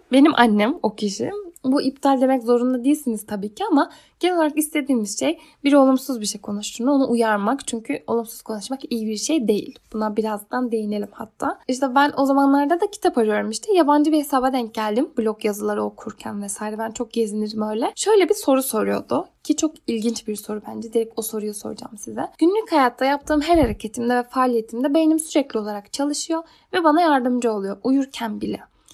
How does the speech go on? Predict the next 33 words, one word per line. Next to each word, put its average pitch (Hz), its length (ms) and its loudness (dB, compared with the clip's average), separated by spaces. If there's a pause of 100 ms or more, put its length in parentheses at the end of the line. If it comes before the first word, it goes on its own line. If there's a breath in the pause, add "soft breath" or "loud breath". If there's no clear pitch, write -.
(160 soft breath)
Her 349 240 0
türlü 302 180 4
faaliyetimde 240 640 2
onu 277 160 4
etkin - 380 -2
ya 247 140 2
da 220 80 -4
pasif 277 320 -6
olarak 247 260 0
kullanıyorum. 214 600 0 (400 soft breath)
Peki 349 220 0
bana 370 300 4
bahşedilen, 220 640 2
hayatımın 277 600 0
her 339 220 -2
alanında 233 520 2
bana 233 160 0
etki 240 340 -4
eden 214 260 -2 (340 loud breath)
bu 285 160 0
büyük 302 360 4
nimeti 220 460 -2
nasıl 285 300 0
ve 247 140 0
ne 311 80 2
şekilde 220 380 -4
işlediğini 220 540 -8
bugüne 269 320 0
kadar - 200 -8
hiç 277 200 -6
merak 233 300 -2 (100)
ettim 240 400 -2
mi 302 160 4